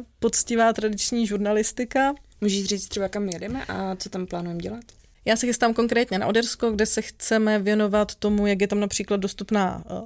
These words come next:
Speaker 1: lékařská péče, jak tam probíhá vzdělávání, eh, jak se tam lidem obecně žije, protože my všichni sídlíme v Ostravě, to je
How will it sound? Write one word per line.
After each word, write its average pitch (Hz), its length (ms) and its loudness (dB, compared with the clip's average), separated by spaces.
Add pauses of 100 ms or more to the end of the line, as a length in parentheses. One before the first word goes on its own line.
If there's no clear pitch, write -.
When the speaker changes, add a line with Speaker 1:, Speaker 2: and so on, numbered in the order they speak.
Speaker 1:
lékařská 214 560 2
péče, 214 680 2 (200)
jak 208 120 2
tam 208 120 0
probíhá 202 360 0
vzdělávání, 202 1120 0 (200)
eh, 202 340 2
jak 190 160 0
se 220 80 2
tam 202 160 0
lidem 214 280 2
obecně 196 460 2
žije, 190 420 -2 (200)
protože 185 800 -4
my 196 100 -2
všichni 220 280 0
sídlíme 214 340 0
v - 60 -6
Ostravě, 214 440 0
to 196 100 -6
je 180 140 -6